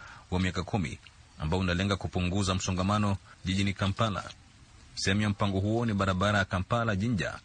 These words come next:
ya kilomita mia moja na nane ambayo inatarajiwa kugharimu takriban dola bilioni moja nukta nne. Barabara hii ikikamilika, itatoa usafiri wa haraka kati ya Kampala na Jinja.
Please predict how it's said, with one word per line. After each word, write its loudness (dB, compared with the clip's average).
ya -2
kilomita 2
mia 2
moja 0
na 2
nane 0
ambayo 2
inatarajiwa 0
kugharimu 0
takriban 0
dola 2
bilioni 2
moja 0
nukta 0
nne. -2
Barabara -2
hii 2
ikikamilika, 0
itatoa 0
usafiri -2
wa 0
haraka -2
kati 0
ya 0
Kampala -2
na 0
Jinja. -2